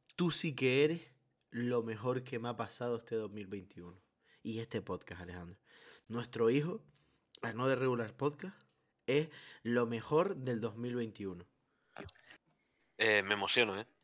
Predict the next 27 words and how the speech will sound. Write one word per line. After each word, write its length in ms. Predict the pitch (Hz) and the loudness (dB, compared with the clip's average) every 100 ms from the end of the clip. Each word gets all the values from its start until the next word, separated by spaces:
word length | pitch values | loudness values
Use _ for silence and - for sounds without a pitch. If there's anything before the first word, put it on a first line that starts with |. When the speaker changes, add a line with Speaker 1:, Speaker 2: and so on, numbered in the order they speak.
| _ _ | _ _
Speaker 2:
De 140 | 101 104 | -2 2
verdad 220 | 95 107 | 4 6
que 200 | 113 113 | 6 6
me 80 | 104 | 4
emociono 420 | 101 - 110 123 | -2 -2 -4 -6
porque, 640 | 110 - 98 98 95 95 - _ _ _ _ _ | -10 -10 -10 -8 -10 -14 -20 _ _ _ _ _
porque 200 | 107 104 - | 0 2 4
es 80 | |
así, 240 | 160 143 - | 4 4 0
es 120 | - 143 | 0 2
así. 260 | 131 135 - | 2 -2 -2
Eh, 260 | 104 104 98 | 2 2 4
¿qué, 120 | 127 - | 0 4
qué, 260 | 131 131 131 | 8 10 8
qué 120 | 131 | 4
puedo 240 | 135 143 | 4 6
hacer 200 | 127 147 | 6 4
sino 240 | - 127 113 | 2 2 6
darte 220 | 120 - | 6 4
la 120 | 117 | 0
razón? 300 | 101 - 95 _ - - _ _ - | 0 -6 -12 _ -20 -20 _ _ -8
Eh, 380 | 95 92 90 107 - | -4 -2 -4 -10 -10
muchas 260 | 117 120 | -4 2
gracias, 360 | 113 117 120 107 | 4 4 4 2
Juan 160 | 101 95 | -2 -2
Pablo, 380 | 107 110 117 | 2 4 4
queridísimo, 680 | 104 98 101 - 113 110 101 | 0 -2 -2 -2 -4 -6 -8